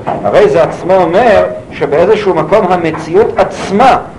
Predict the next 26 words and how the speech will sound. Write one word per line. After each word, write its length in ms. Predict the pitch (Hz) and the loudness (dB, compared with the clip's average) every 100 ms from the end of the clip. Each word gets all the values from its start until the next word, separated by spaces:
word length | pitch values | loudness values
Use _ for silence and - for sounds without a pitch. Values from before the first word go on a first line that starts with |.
| - 123 | -12 -10
בצורתה 680 | 135 - 131 131 131 214 165 | -10 -8 -2 0 4 2 2
הרוחנית, 560 | 143 131 - - 196 226 | -6 -8 -8 -6 -6 -8
בצורתה 520 | 131 - 123 120 190 | -10 -8 -4 0 2
העליונה, 800 | 185 147 151 170 165 214 185 180 - - - - - | 4 2 2 0 2 2 2 0 -2 -12 -20 -18 -8
היא 200 | 190 233 - | -6 -6 -4
למעשה 580 | 165 175 175 165 226 226 180 170 | -2 0 -2 -2 2 2 2 -2
מיוחדת 540 | 180 180 185 202 202 | -2 -2 2 2 2
בעצמותו. 880 | 156 170 165 - 170 170 - 131 - - 123 123 | 0 0 0 -4 -6 -4 2 2 0 -6 -8 -6
כי 80 | |
כל 200 | - 180 | -2 2
הדברים 420 | 226 151 151 190 214 | 2 2 0 0 -2
שבמציאות 720 | 170 156 160 - 208 247 - | 0 2 0 -2 -4 -4 0
הם 180 | 180 202 | 0 0
נמצאים 480 | 196 190 - 196 214 | -2 -4 -2 -2 0
מיוחדים 480 | 185 175 160 185 196 | 0 2 0 0 0
אליו 240 | 175 180 180 | 2 2 2
בעצמותו. 680 | 170 165 - 170 165 139 123 - - - - | 0 0 -2 -4 0 2 2 0 -10 -10 0
בו 120 | 208 | 0
דפוס 380 | - - 208 208 | 0 -2 -2 0
כל 240 | 165 185 | 0 2
הנמצאים, 680 | 190 180 170 - 175 156 131 - - | 2 -2 -8 -6 -4 -2 -4 -6 -4
כולם 360 | 165 190 196 185 | 2 4 2 0
הם 160 | 170 160 | -6 0
בו 120 | 175 | 0
במציאות 600 | 165 165 156 165 196 - | 0 -8 -10 -6 -6 0
דק 160 | 165 | 0